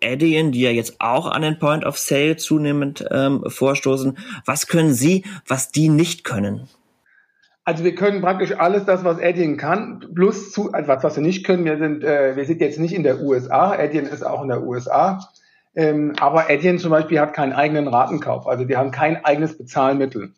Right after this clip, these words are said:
Speaker 2: Und, äh, mit, mit Universum und Payolution, die wir auch dazu gekauft haben,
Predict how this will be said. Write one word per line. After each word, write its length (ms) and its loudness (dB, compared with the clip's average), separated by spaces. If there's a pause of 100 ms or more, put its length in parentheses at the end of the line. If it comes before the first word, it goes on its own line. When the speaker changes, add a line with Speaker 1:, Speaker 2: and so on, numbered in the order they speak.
(160)
Speaker 2:
Und, 260 -6
äh, 320 0
mit, 180 -4 (180)
mit 340 -8
Universum 640 2
und 160 -4
Payolution, 580 0
die 160 -4
wir 200 -4
auch 100 0
dazu 260 0
gekauft 440 -2
haben, 280 2